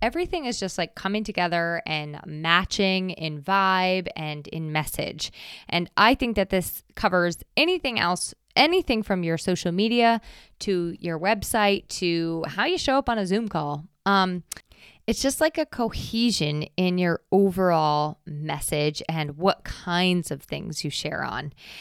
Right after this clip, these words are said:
And mind you, I know that some of you need a lot of wiggle room in this. And go ahead, make your lane nice and wide if you want, but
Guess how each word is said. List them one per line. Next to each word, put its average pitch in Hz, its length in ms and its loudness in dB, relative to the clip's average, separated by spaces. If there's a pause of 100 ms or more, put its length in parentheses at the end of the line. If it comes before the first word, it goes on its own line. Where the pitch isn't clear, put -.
(260)
And 247 440 4
mind 254 420 2
you, 277 300 2
I 220 120 4
know 311 160 0
that 370 180 -4
some 220 200 -4
of 233 100 -2
you 240 140 -4
need 208 160 0
a 185 80 2
lot 170 540 0
of 190 140 -2
wiggle 160 480 0
room 156 400 -4
in 160 180 -2
this. - 540 -6
And 196 520 2
go 214 180 6
ahead, 277 440 4
make 214 200 0
your 330 200 4
lane 262 480 0
nice 196 320 0
and 302 140 0
wide 220 440 4
if 220 140 -2
you 214 80 -2
want, 165 400 0
but 202 240 6